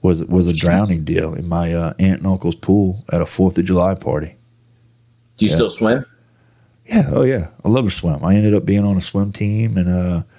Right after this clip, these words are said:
Speaker 1: swam competitively, you know, when,
Speaker 2: Nice.
Speaker 1: uh, when I was in sixth, seventh, eighth grade.
Speaker 2: Right on.
Speaker 1: Yeah, man.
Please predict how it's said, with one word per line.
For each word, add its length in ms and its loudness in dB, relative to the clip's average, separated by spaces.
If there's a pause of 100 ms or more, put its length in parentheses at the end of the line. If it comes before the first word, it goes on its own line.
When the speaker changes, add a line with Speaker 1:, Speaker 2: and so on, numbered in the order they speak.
(300)
Speaker 1:
swam 340 0
competitively, 840 -2 (340)
you 80 0
know, 240 2 (320)
when, 240 2
Speaker 2:
Nice. 320 2
Speaker 1:
uh, 140 -6 (720)
when 200 4
I 180 2
was 520 0
in 920 0 (920)
sixth, 420 0
seventh, 380 0
eighth 180 0
grade. 320 0 (1000)
Speaker 2:
Right 180 0
on. 260 -6 (320)
Speaker 1:
Yeah, 180 2
man. 240 -6